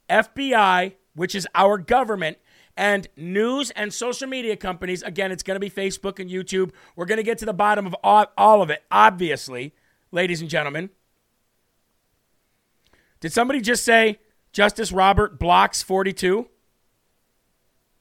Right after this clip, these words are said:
Is that a, Eli, can you see if that's, if Justice John Roberts is blocking, um,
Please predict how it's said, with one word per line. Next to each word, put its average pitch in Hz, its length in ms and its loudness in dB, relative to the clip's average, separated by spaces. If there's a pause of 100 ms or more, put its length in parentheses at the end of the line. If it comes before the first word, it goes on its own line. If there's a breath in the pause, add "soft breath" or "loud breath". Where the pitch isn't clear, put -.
(140)
Is 170 140 -6
that 226 220 6
a, 220 220 -2 (440)
Eli, 208 320 2
can 196 140 -12
you 220 80 -6
see 240 140 -6
if 226 100 -4
that's, - 420 -4 (500)
if 190 180 -6
Justice 208 340 -4
John 208 280 -2
Roberts 196 580 0 (960)
is 190 160 -2
blocking, 202 720 -2
um, 185 520 2